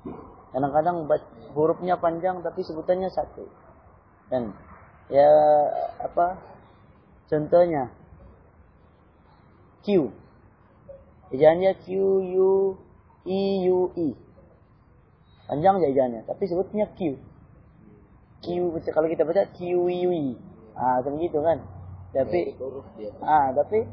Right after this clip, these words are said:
Speaker 1: eh, bacaannya ikut orang Inggris punya bacaan. Q. Kan? One contohnya. O N E kalau bahasa Melayu kita baca one.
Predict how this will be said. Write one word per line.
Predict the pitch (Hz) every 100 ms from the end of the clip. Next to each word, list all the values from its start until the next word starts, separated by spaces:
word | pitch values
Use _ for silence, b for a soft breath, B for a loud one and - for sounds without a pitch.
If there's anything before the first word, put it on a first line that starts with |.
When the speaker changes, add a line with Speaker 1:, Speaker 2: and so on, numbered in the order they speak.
| -
Speaker 1:
eh, | 185 190 - - - - -
bacaannya | 185 190 196 196 208 240 - -
ikut | 185 202 - - - -
orang | 170 165
Inggris | 175 165 156
punya | 156
bacaan. | 135 123 127 117 107 - -
Q. | 165 117 - - - - - - - -
Kan? | 139 139 101 - - - - -
One | 143 165 139 117
contohnya. | 117 113 117 113 107 - - - _ -
O | 165 180
N | 156 151 165
E | 160 135
kalau | 143
bahasa | 135 127 131
Melayu | 123 113 123 165 143
kita | 131 117
baca | 113 175 180
one. | 147 175 147 120